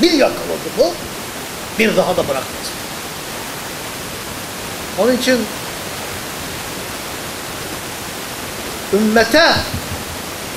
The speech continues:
Müslümanlara hele zayıf hallerinde zulmeden zalimler, zalimlerin yanında yer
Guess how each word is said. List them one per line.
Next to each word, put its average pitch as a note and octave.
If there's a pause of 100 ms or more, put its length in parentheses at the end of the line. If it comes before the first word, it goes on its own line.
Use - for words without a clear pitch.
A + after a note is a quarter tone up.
(480)
Müslümanlara D4+ (640)
hele F#4
zayıf G4
hallerinde G3 (3500)
zulmeden A#3+
zalimler, F3+ (960)
zalimlerin F4+
yanında G4
yer A4